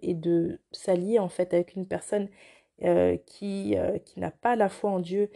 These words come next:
et qui ne, qui n'a pas donné sa vie au Seigneur, eh bien, on prend le risque, en fait,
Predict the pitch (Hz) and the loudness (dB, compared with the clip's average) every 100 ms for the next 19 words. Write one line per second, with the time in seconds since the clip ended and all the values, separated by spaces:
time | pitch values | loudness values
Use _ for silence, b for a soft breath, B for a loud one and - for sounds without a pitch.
0 | B B B 170 175 196 185 175 180 175 | B B B -8 -6 -2 0 2 2 2
1 | 175 - 170 170 233 208 202 202 185 170 | 0 -2 -6 -2 0 2 2 0 0 -2
2 | 175 202 202 - 175 - 175 208 262 _ | -2 -4 -4 -4 -4 -2 -2 -2 -2 _
3 | _ _ _ _ _ _ _ - 180 196 | _ _ _ _ _ _ _ 0 2 2
4 | 185 180 - 233 202 190 240 - 185 165 | 0 -2 0 4 4 4 0 -2 -12 -6
5 | 196 - | -6 -6